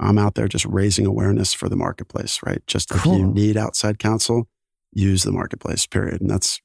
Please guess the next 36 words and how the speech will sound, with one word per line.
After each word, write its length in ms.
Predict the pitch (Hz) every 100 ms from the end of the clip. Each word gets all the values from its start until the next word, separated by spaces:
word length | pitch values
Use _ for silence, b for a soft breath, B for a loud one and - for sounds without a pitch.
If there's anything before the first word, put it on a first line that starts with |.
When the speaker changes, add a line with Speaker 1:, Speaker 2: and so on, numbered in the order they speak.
| -
Speaker 2:
So 100 | 185
Speaker 1:
my, 60 |
Speaker 2:
you, 60 | 185 -
Speaker 1:
my 120 | 202
Speaker 2:
you 60 | 190
talk 120 | 208
Speaker 1:
role 60 | 165
Speaker 2:
to 40 |
a 20 | 180
Speaker 1:
there. 60 | 165
Speaker 2:
lot 200 | 151 143
of 80 | 139
in-house 440 | 131 131 127 -
folks? 440 | 131 127 - - - _ -
Speaker 1:
A 60 | 98
ton, 360 | - - - - _ -
yeah. 100 | - _ _
Speaker 2:
Fun. 300 | - - -
You 100 | 170
talk 360 | - 165 139 -
for 180 | 131 123
a 80 |
living 420 | 117 113 101 82 120
about 300 | 117 113 -
Speaker 1:
I, 80 | 101
Speaker 2:
the 60 | 101
Speaker 1:
I, 40 |
Speaker 2:
product. 380 | 110 110 101 -
Speaker 1:
I 60 | 101
talk 380 | 95 95 95 -
about 160 | 101 95
the 60 |
product 360 | - 90 98 110
for 120 | -
a 40 | 110
living. 280 | - 127